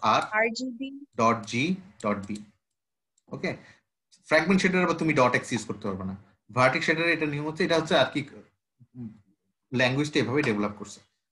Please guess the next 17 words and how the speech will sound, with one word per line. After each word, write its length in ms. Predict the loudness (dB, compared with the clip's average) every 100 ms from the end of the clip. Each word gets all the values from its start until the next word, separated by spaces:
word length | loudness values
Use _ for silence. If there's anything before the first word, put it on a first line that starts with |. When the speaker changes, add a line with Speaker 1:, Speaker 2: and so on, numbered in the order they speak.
| _
Speaker 1:
So 60 | -2
you 100 | 0
take 180 | 2 2 0
that 400 | -4 -4 -10 0
var-, 360 | 2 2 -2 -4
vector, 300 | -4 -2 -2 -4 -12 -20 _ -10
you 120 | -4 -4 -2
can 120 | 0 0 0
access 220 | -4 -6
it 400 | -6 -8 -12 -4
by 100 | 0 0 0 -2 -4 -10 -20 _ -18 -16
actually, 360 | -10 -8 -6 -8 -10 -14 -18
উম, 500 | -18 -16 -16 -18 -18 -10
by 100 | -6
dot, 240 | -4 -6 -8 -20 _ _ -14 -6
doing 180 | -6 -2
dot 220 | 2 0